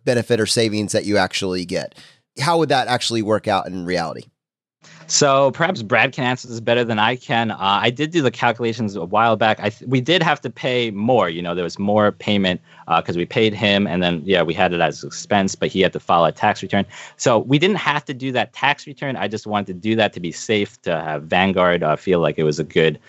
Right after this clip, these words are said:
Speaker 2: investment. So we did pay, you know, the tax return. I had to pay my C P A to file that tax return. I think he charged us a hundred dollars to make that fee. I could have done it myself, I guess, but that's what ended up happening. Brad, I don't know if you wanna step in.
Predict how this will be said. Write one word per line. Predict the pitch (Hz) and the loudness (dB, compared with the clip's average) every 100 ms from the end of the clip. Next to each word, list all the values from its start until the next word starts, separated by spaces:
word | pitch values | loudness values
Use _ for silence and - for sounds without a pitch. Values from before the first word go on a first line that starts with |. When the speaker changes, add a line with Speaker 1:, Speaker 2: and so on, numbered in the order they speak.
| - - | -20 -8
Speaker 2:
investment. | 82 80 107 - 107 95 - _ | -2 0 0 2 0 0 -6 _
So | - 101 85 - | -2 0 0 0
we | 104 | 0
did | 95 107 95 | 2 0 -2
pay, | - 110 104 - - | 0 0 0 -4 -10
you | 90 | -2
know, | 87 78 | 0 0
the | |
tax | - 135 120 | 0 -2 -2
return. | 117 120 101 | -2 -2 0
I | |
had | 87 | -2
to | - | -4
pay | 101 | -6
my | 90 | -4
C | 80 95 | -6 -8
P | 85 | -6
A | 78 | -6
to | 71 | -6
file | - - 147 135 | -6 0 2 2
that | 123 | 0
tax | 117 117 110 | -2 -4 -6
return. | 107 113 101 | -6 -4 -4
I | 85 | -4
think | 87 | -8
he | 80 | -6
charged | - 85 80 | 0 0 0
us | 78 | -4
a | 73 | -2
hundred | 90 80 | -2 0
dollars | 82 76 | 0 0
to | - | -2
make | 82 95 _ _ _ | -2 -2 _ _ _
that | 76 71 | -8 -6
fee. | - 120 117 | -2 2 2
I | 87 | 2
could | 85 80 | -2 -4
have | |
done | 78 73 | -4 -2
it | |
myself, | 69 - 104 92 | -4 -2 0 2
I | 76 | 0
guess, | 76 80 73 | 2 2 2
but | - | 0
that's | 78 82 | 0 2
what | 82 | 0
ended | 82 80 | 2 2
up | 71 | 0
happening. | - 90 - 85 85 | -2 -2 0 -2 -2
Brad, | - 92 82 | 0 0 0
I | |
don't | 82 | 0
know | 82 | 0
if | 78 | 0
you | 82 | -2
wanna | 76 | -2
step | - 78 | -2 0
in. | 87 87 | 0 0